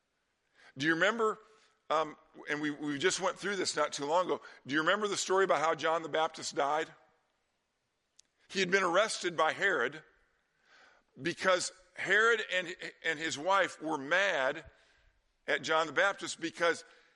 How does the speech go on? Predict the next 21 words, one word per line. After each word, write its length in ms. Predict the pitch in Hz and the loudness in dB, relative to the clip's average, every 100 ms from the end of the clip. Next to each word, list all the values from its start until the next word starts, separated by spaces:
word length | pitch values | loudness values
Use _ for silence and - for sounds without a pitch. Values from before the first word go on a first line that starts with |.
| _ | _
he 280 | - 214 233 | -8 -4 -2
told 340 | - 214 220 | 2 2 4
them 200 | 196 185 | 2 0
that 120 | 180 | -2
they 140 | 147 185 | 0 0
shouldn't 300 | - 202 185 | 0 -2 -2
be 80 | 185 | 0
married. 340 | 202 196 90 - - - _ _ _ _ _ _ _ _ _ _ _ _ _ _ _ _ _ - | 2 0 -2 -14 -20 -20 _ _ _ _ _ _ _ _ _ _ _ _ _ _ _ _ _ -8
Here 240 | - 208 | 0 2
they 160 | 220 214 | 4 4
were 360 | 202 214 196 - | 6 4 4 0
trying 400 | - 185 196 208 | -2 2 2 0
to, 220 | - 180 - - _ - | -2 -4 -6 -18 _ -4
to, 220 | 175 160 | -2 0
to 200 | - 160 | -2 -4
be 180 | 156 202 | -2 0
the 100 | 180 | 2
leaders 420 | 170 220 214 160 | 2 2 2 2
of 140 | 180 | 2
Israel 580 | 185 214 170 151 139 170 - - _ _ _ | 2 2 0 0 0 0 -6 -20 _ _ _
and, 180 | 151 151 | -2 -2